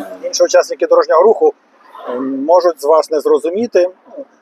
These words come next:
тому маневр повинен бути не такий різкий. Далі вам потрібно буде на регульованому перехресті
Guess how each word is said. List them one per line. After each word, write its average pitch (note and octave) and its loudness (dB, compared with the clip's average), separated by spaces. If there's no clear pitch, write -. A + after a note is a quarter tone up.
тому E3+ 2
маневр D3+ 2
повинен C#3+ 2
бути C3 -2
не C3 -6
такий C#3 0
різкий. G3+ -6
Далі G3 2
вам E3+ 2
потрібно D#3+ -2
буде C#3+ 0
на D#3 0
регульованому D#3 2
перехресті D3+ 0